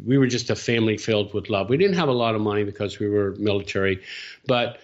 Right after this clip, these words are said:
we didn't know that part. Uh, so there was awful, like, my mom was a big proponent in, in don't say you can't do anything, because you can do whatever you put your mind to it, that concept. So that was the, the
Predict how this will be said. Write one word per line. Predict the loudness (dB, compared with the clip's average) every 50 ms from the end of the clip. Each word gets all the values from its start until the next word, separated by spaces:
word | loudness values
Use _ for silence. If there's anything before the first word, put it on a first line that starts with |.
| _ 2
we | 2 4
didn't | 4 4 2 2 2
know | 2 2 2
that | 0 -2 -4 -6 -8
part. | -10 -8 -6 -6 -6 -10 -12 _ _ _ _ _ -12
Uh, | -6 -4 -4 -4 -4
so | -2 0 0 2
there | 2 0
was | -2 -2 -4 -6 -12 -14 -14 -12
awful, | -6 -2 -2 -2 -2 -4 -6 -8
like, | -6 -6 -6 -6 -8 -10 -12
my | -6 -2 0 2 2
mom | 2 2 2 2 0 0
was | 0 -2 -2 -2
a | -4 -4 -4 -4 -6 -4 -2
big | -2 -2 -2 -2
proponent | -4 -6 -6 -4 -2 -2 0 0 0 0 0
in, | 0 -2 -2 -6 -8 -10 -16 -20 -12 -6
in | -4 -4 -4 -4 -6 -8 -8 -2
don't | 0 2 2 2 0
say | 0 0 0
you | 2 0 0 -2
can't | -4 -4 -2 -2 -2 -2 -4 -6
do | -6 -4 -4
anything, | -4 -4 -6 -10 -12 -16 -20 -20 _ _ _ _ _ _ -18
because | -16 -10 -8 -8 -6 -6 -6
you | -6
can | -6 -4 -4 -4
do | -2 -2 0
whatever | 2 2 2 2 2 2
you | 0 -2 -2
put | -2 -4 -4 -4 -4
your | -6 -4
mind | -4 -2 -4 -4 -6
to | -6 -8 -8
it, | -8 -8 -10 -12
that | -8 -2 -2 -2 -2 -2 -6 -10 -14
concept. | -10 -8 -8 -8 -8 -8 -10 -10 -8
So | -6 -4 -2 -2 -2
that | -2 -2 -2 0
was | 0 -2 -2 -4
the, | -4 -2 -2 -2 -2 -6 -10 -14 -20 -20 -20 _ _ -16
the | -14 -12 -8 -6 -6 -6 -6 -8